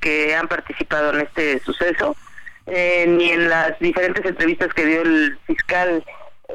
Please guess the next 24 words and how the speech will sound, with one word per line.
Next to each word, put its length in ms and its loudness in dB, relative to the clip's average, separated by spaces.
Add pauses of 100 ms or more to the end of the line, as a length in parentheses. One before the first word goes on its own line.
(100)
después, 580 0 (200)
eh, 960 2 (200)
para 260 2 (100)
hablar 460 2
sobre 220 2
la 80 2
investigación 680 0
de 60 2
este 160 -2
asunto, 340 -2
no 140 2
precisó 580 -2 (380)
cuántas 340 -2
personas 460 0
pudieran 320 4
estar 280 0
implicadas, 600 -2 (280)
pero 420 0
pues 280 0
hasta 400 0
el 60 2
momento 420 0
solamente 520 0
es 60 -8